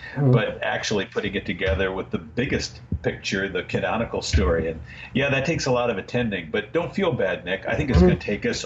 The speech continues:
Speaker 2: all of eternity
Speaker 1: Yeah.
Speaker 2: To figure it out. Just, I, I, I think we'll have all of heaven just keep saying, "Oh, I see more. I see more."
Speaker 1: Mm-hmm.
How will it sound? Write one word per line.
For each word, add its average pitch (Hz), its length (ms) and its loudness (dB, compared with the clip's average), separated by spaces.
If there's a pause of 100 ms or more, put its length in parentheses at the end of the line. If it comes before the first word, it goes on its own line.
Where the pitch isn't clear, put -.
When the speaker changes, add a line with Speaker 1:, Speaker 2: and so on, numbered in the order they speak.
(120)
Speaker 2:
all 127 260 2
of 113 100 2
eternity 131 640 4
Speaker 1:
Yeah. - 80 -6 (380)
Speaker 2:
To 127 80 0
figure 104 440 -2
it 90 80 0
out. 92 280 -2
Just, - 320 -2 (140)
I, 104 540 -2
I, 104 60 0
I 101 40 -2
think 117 240 0
we'll 104 100 0
have 117 140 0
all 104 200 2
of 95 80 -4
heaven 120 400 0
just - 220 -6
keep - 200 -4
saying, 110 380 0 (160)
"Oh, 139 440 2
I - 120 -2
see 113 300 0
more. 110 460 -2
I - 60 0
see - 240 2
more." - 440 0 (260)
Speaker 1:
Mm-hmm. 147 360 6